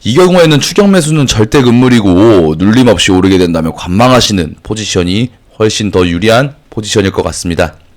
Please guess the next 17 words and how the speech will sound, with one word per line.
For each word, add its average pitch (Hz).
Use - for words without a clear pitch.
만약 151
보유 220
주주님들이라고 160
하시면 123
오늘 104
양봉 147
기준으로 160
천칠백 208
원 165
이탈 123
전까지는 113
가져간다는 110
전략, 95
저는 95
굉장히 98
좋아 101
보입니다. 92